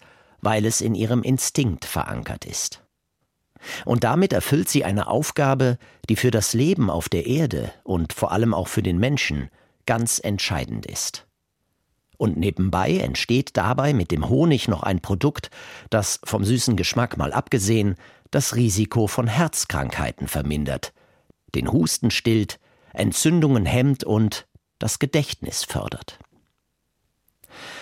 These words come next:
Für manche Menschen sind die Bienen angesichts ihrer Perfektion und ihres Nutzens gar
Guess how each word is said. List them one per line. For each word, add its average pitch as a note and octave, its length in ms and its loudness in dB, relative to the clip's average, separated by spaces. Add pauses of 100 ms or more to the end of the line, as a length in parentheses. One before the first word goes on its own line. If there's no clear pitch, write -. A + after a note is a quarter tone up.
(140)
Für F3+ 140 0
manche D#3+ 340 2
Menschen C3 600 2
sind G#2 340 0
die A2 80 2
Bienen A2 560 2
angesichts F#2+ 540 0
ihrer F#2+ 240 0
Perfektion A2 760 0
und E2 120 0
ihres F2 300 -2
Nutzens B2 540 0
gar F#2 340 0